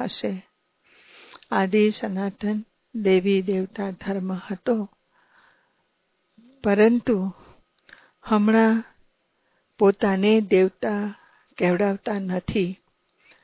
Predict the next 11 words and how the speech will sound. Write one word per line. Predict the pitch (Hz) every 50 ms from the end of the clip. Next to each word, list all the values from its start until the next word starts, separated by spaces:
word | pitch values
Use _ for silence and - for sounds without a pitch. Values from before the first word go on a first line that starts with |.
| _ _ _ _ _ _ _ _ _
પોતાના | - 196 190 - - 226 196 190 185 196 202 220 226
ધર્મને | 226 202 - 170 175 190 196 190 202 196 190 190 202 214 226
જ | 233 214 208 -
ભૂલી | 202 185 190 196 196 190
ગયા | 185 208 196 190 190 196 208
છે. | 208 - - 196 - 208 202 - _ _ _ _ _ _ _ _ _ _ _ _ _ _ _ _ _ _ _ _ -
આ | 190 190 196 196 190 190 175 170 - - - - - - -
ફક્ત | - 240 247 - _ _ _ - 190 185 - _ _ _ _ _ _ _ _ _ _ _ _
ભારતવાસી | 196 165 190 196 196 208 214 214 214 208 - - 180 165 180 190 - - - 233 233 220
જ | 214 220
છે | 196 - - 208 190 190 180 170 185